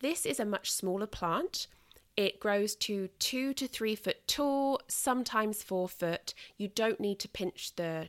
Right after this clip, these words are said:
top to prevent it from growing because it has that predetermined height. It has side shoots that will develop and spread out, hence the bushy term. It tends to mature a little earlier than indeterminate plants. It's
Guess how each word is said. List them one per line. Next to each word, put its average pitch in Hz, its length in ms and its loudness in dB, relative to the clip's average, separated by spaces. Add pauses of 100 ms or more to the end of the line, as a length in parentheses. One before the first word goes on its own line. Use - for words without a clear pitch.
top - 380 -2 (200)
to - 120 -8
prevent 175 220 -4
it - 100 -6
from 165 140 -8
growing 208 560 0
because 202 240 -4
it - 80 -4 (140)
has 165 280 0
that 170 200 -6
predetermined 160 720 -6
height. - 420 -4 (800)
It - 180 2
has 202 160 -2
side 269 460 2
shoots - 440 0
that - 160 0
will 190 120 -2
develop 180 500 0
and 180 120 -4
spread 175 400 0
out, 175 400 2
hence - 260 -2
the - 120 -6
bushy 170 360 -2
term. 160 340 -2 (800)
It 226 160 0
tends 294 280 2
to 294 80 0
mature 240 380 2
a 202 60 2
little 190 320 0
earlier 190 600 2
than 208 200 -4
indeterminate 170 640 -2
plants. 170 680 -6 (300)
It's - 180 -2